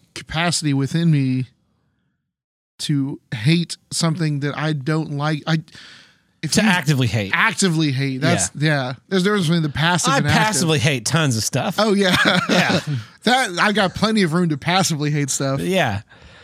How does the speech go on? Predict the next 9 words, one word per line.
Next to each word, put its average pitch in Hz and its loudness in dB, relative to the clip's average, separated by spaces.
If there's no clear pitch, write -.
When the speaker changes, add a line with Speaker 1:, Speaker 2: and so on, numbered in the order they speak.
Speaker 2:
Like, 185 -2
Speaker 1:
Or 196 2
even, 240 0
like, 190 2
marg-, 175 2
marginally 175 0
actively 147 -4
hate 135 -6
something. 139 -6